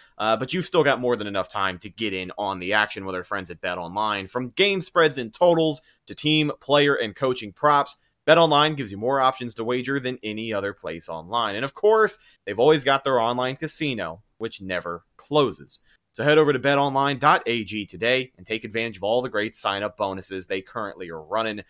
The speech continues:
BetOnline, your online sportsbook expert. So let's talk a little bit more about this Ronald Jones news. With the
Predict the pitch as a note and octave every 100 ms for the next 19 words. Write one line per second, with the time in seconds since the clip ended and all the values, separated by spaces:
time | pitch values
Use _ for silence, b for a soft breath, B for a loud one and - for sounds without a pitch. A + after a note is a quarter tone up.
0 | b b - E3+ D#3+ B2+ G#2+ G2 F2+ E2+
1 | _ _ _ - F2+ A#2+ A#2+ G2+ F#2+ F2
2 | E2 _ - - - G#2 F#2+ - F2+ E2
3 | - _ _ - G#2 - - D2+ - _
4 | _ _ _ _ _ _ E3+ F3+ G#3 F#3
5 | F3+ F3 E3 D#3 D#3 C#3+ C#3 C3+ A2+ A2+
6 | A#2+ A2+ G2+ F#2 G#2+ G2+ F#2+ F2 G2+ F#2+
7 | F2+ F2+ B2+ C3+ A#2 C#3 C#3 C3 B2